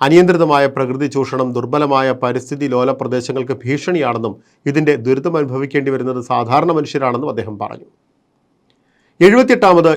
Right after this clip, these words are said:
ഇന്ത്യൻ സ്വാതന്ത്ര്യദിനാഘോഷ പരിപാടികളുമായി ഒമാൻ ഇന്ത്യൻ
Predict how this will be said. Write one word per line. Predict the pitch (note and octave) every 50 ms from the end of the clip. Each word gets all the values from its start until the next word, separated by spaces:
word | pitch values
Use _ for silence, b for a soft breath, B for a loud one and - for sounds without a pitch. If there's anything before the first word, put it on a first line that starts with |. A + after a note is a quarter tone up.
| - D3
ഇന്ത്യൻ | C#3+ D3 F3 E3+ D3 -
സ്വാതന്ത്ര്യദിനാഘോഷ | D#3 C3+ C3+ C#3 C#3 D3+ D3+ C#3+ C#3+ C#3+ C3 B2 B2+ C3 A#2+ - C3 -
പരിപാടികളുമായി | B2 A#2 A#2+ A#2+ C3 C3+ C#3+ C3+ C#3 C3 B2 A#2+ A#2 A#2 D#3 F3 F3 B B B B _ D3 D3
ഒമാൻ | D3 D#3 D#3 D#3 D#3 D#3 D#3 C#3
ഇന്ത്യൻ | C#3 C3+ D3+ D3